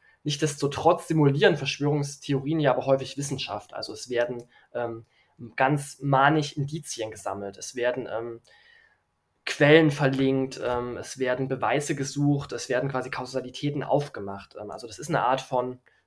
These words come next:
Kryptowissenschaft oder schlechter Wissenschaft. Ähm, insofern, glaub ich, trifft der Begriff der Wissenschaftsskepsis nicht. Was sie aber sind, ist natürlich, ähm, skeptisch gegenüber einem gewissen Mainstream, gegenüber, ähm,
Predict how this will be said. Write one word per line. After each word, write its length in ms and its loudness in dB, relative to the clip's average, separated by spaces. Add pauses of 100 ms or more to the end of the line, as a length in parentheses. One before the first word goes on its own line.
Kryptowissenschaft 960 0
oder 140 -2
schlechter 480 -4
Wissenschaft. 680 -8
Ähm, 300 -10 (1200)
insofern, 880 4 (960)
glaub 260 6
ich, 200 -2
trifft 300 0
der 80 8
Begriff 240 0
der 120 4
Wissenschaftsskepsis 920 2
nicht. 280 2
Was 120 4
sie 100 6
aber 140 6
sind, 300 0
ist 100 -4
natürlich, 500 2
ähm, 160 0
skeptisch 580 -2
gegenüber 280 -4
einem 220 0
gewissen 360 -4
Mainstream, 720 -2
gegenüber, 720 -2
ähm, 200 -8